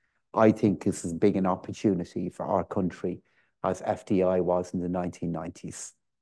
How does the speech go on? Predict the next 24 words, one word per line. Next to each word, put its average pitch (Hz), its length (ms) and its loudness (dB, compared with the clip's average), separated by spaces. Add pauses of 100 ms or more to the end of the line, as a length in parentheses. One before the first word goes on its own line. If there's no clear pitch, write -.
That's 104 200 0
how 101 120 0
big 87 200 0
a 90 40 0
deal 85 260 -2
I 87 60 -4
think 85 260 -8
it 80 80 -8
is. - 320 -12 (640)
That's 101 240 0
what 95 100 0
I 90 60 2
think 87 260 -6
it 85 80 -8
can 90 120 -2
do 87 160 -2
for 82 180 -6
Ireland. 82 440 -6 (920)
So - 140 -6
we 92 140 0
do 110 200 2
have 107 240 -6
to - 120 -8
deliver 98 440 0